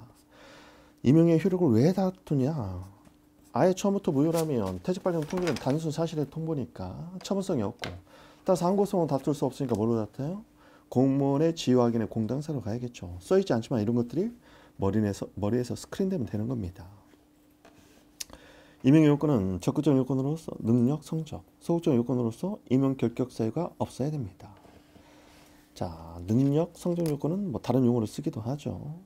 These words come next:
결격 효과. 어, 임용은 적법한 임용권자가 권한이 있어야겠죠. 결격 사유 없고 성적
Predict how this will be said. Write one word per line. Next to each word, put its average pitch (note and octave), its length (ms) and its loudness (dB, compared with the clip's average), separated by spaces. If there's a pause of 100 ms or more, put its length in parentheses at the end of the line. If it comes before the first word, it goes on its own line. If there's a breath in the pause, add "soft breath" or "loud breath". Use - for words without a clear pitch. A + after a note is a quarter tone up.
(160)
결격 C#3 380 2 (600)
효과. D#3 340 -2 (960 soft breath)
어, - 720 -6 (960 soft breath)
임용은 D#3 720 2
적법한 C3+ 640 0
임용권자가 A2+ 600 0
권한이 C3+ 360 -2
있어야겠죠. G2+ 560 -8 (140)
결격 A#2+ 340 -4
사유 A#2+ 220 0
없고 G#3 400 -6
성적 E3 460 -4